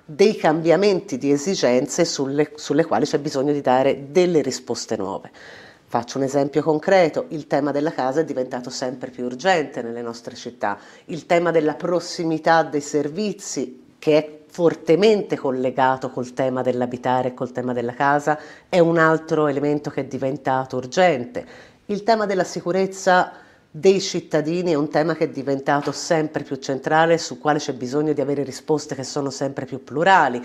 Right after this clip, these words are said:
È cambiato tanto e per cui di conseguenza per me è necessario dover dare delle risposte nuove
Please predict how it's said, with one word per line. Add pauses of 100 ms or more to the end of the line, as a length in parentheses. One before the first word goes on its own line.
(640)
È
cambiato
tanto
e
per
cui
di
conseguenza (600)
per
me
è
necessario
dover
dare (280)
delle
risposte
nuove